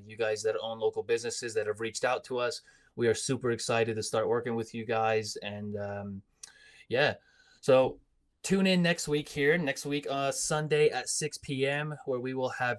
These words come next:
Mister Jim Burns. He's the owner of Triple Play Custom Apparel in Danville. He's gonna come on here and talk a little bit about how he took his local business from,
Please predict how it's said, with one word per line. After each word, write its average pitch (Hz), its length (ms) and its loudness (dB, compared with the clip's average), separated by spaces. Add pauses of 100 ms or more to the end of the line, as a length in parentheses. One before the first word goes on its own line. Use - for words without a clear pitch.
(120)
Mister 127 240 -6
Jim 151 320 0
Burns. 139 400 4
He's 131 200 -8
the 131 120 0
owner 123 260 -2
of 107 220 0
Triple 143 300 -4
Play 131 260 -2
Custom 127 400 -4
Apparel 127 480 -2
in 107 160 -12
Danville. 135 540 0 (320)
He's 156 160 -2
gonna 156 120 4
come 143 180 -2
on 147 180 4
here 143 160 0
and 131 80 -4
talk 143 240 0
a - 20 -4
little 131 220 -4
bit 127 120 0
about 120 280 -2
how 151 220 -2
he 165 140 -4
took 147 260 0
his 135 180 -4
local 127 240 -4
business 123 480 -4 (340)
from, 113 720 4